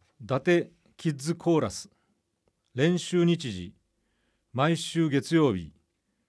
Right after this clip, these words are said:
午後六時から七時三十分。場所、七色児童館。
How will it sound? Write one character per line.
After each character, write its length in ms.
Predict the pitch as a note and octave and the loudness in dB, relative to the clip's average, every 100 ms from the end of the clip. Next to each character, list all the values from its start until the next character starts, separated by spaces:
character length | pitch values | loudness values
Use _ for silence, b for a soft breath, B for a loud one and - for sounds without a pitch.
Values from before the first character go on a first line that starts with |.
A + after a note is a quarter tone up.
| _ _ _ | _ _ _
午 160 | B2 E3+ | 0 2
後 160 | D#3+ C3 | 4 2
六 260 | C3 F3+ | 0 -4
時 160 | D3+ C#3+ | -6 -6
か 140 | B2+ | -4
ら 240 | A2 F2 - _ | -4 -6 -12 _
七 280 | - F3 D#3 | -10 -4 -4
時 100 | A2+ | -4
三 240 | A#2+ C3+ | -4 -2
十 140 | C3+ | -4
分。 400 | D3 _ F2+ D2+ - _ _ _ _ _ _ _ _ _ _ | -8 _ -10 -10 -16 _ _ _ _ _ _ _ _ _ _
場 140 | A#2+ B2 | -6 -2
所、 300 | D3 B2+ - _ _ _ _ _ | -2 -2 -8 _ _ _ _ _
七 240 | G#2+ C3 E3 | -4 0 2
色 220 | E3+ E3 | 4 2
児 160 | B2+ A2 | 0 0
童 220 | D3+ D3 | 0 2
館。 300 | - F#2 C#2+ | -2 -8 -10